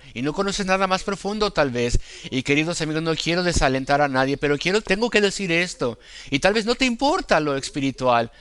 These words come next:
no te importa que eres una persona materialista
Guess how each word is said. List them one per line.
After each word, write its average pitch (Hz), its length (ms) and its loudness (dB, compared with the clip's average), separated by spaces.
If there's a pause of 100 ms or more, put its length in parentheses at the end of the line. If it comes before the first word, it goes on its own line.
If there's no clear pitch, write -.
no 190 160 -4
te 226 100 -4
importa 208 680 0 (360)
que 147 120 2
eres 170 200 0
una 175 200 -2
persona 147 840 0 (160)
materialista 143 1080 2